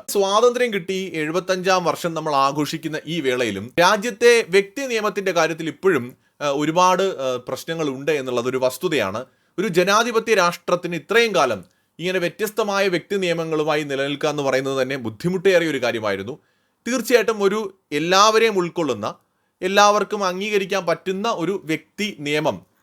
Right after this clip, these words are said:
നമ്മുടെ രാജ്യത്ത് ഒരു ഏക സിവിൽ കോഡ് നടപ്പിലാക്കുന്നത് നല്ലത് തന്നെയായിരിക്കും. കാരണം പ്രത്യേകിച്ച് ഈ പറയുന്ന സ്വത്തവകാശത്തിൻ്റെ കാര്യത്തിൽ, അതുപോലെ തന്നെ, ഏഹ്, വിവാഹത്തിലും വിവാഹമോചനത്തിൻ്റെ കാര്യത്തിലുമൊക്കെ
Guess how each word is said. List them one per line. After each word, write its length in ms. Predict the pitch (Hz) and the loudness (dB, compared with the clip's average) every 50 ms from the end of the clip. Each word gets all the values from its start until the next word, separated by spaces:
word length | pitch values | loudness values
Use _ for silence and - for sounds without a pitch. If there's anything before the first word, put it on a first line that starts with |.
| _ - | _ -6
നമ്മുടെ 200 | 139 147 160 160 | -2 0 2 2
രാജ്യത്ത് 440 | 156 147 139 143 143 147 156 127 143 | 2 2 2 2 0 0 -4 -2 -2
ഒരു 100 | 135 139 | -2 -2
ഏക 260 | 139 143 151 147 165 | 0 -2 0 0 -2
സിവിൽ 300 | 156 - 160 143 151 151 | -2 -2 -4 -4 -4 -4
കോഡ് 300 | 143 147 139 135 135 139 135 - | -4 -2 0 0 0 0 -2 -4
നടപ്പിലാക്കുന്നത് 840 | 123 120 120 117 - - 139 135 127 131 123 113 113 101 127 156 170 _ _ _ _ _ - - | -2 -2 -2 -2 -2 -2 0 0 0 -2 -4 -10 -6 -6 -6 -6 -8 _ _ _ _ _ -12 -4
നല്ലത് 460 | 143 151 160 180 208 226 220 185 175 | 0 0 2 2 2 2 2 2 0
തന്നെയായിരിക്കും. 640 | 147 139 131 113 104 98 98 87 139 165 175 _ _ _ _ _ - | 0 0 0 0 0 -2 -4 -8 -10 -12 -14 _ _ _ _ _ 0
കാരണം 280 | 165 175 180 190 202 185 | 2 2 2 2 -2 -2
പ്രത്യേകിച്ച് 500 | 175 175 175 - - 269 254 208 - 175 | -4 -4 -4 -2 -2 0 0 0 0 -2
ഈ 160 | 170 185 185 | -2 -2 0
പറയുന്ന 300 | 156 170 160 160 160 160 | 0 0 0 0 -2 -4
സ്വത്തവകാശത്തിൻ്റെ 920 | - - 156 147 _ - 214 190 180 170 165 160 156 - 143 143 143 139 | -6 -8 -10 -8 _ 0 2 4 4 4 4 2 0 -2 -8 -6 -6 -4
കാര്യത്തിൽ, 540 | 123 123 117 113 113 98 - 104 101 101 104 104 _ _ _ _ _ - | 0 0 0 0 -2 -4 -6 -6 -4 -4 -6 -8 _ _ _ _ _ -6
അതുപോലെ 360 | 127 131 143 139 135 135 135 | -4 -2 -2 -2 -2 -2 -2
തന്നെ, 160 | 135 131 131 | -4 0 0
ഏഹ്, 300 | 131 131 127 123 - 131 | 0 0 -2 -4 -8 -8
വിവാഹത്തിലും 720 | 123 120 127 131 131 156 170 170 175 170 - 147 127 123 123 | -6 -4 -4 -2 2 2 2 4 2 0 -4 -4 -6 -6 -6
വിവാഹമോചനത്തിൻ്റെ 880 | 120 120 120 143 156 170 160 147 135 127 120 127 123 113 131 123 123 | -6 -6 -4 -4 -2 -2 -2 -4 -4 -4 -4 -4 -6 -6 -10 -8 -6
കാര്യത്തിലുമൊക്കെ 680 | 113 117 110 107 104 117 123 117 110 104 95 - 120 123 | -2 -2 -2 -4 -4 -8 -10 -8 -8 -8 -8 -8 -8 -8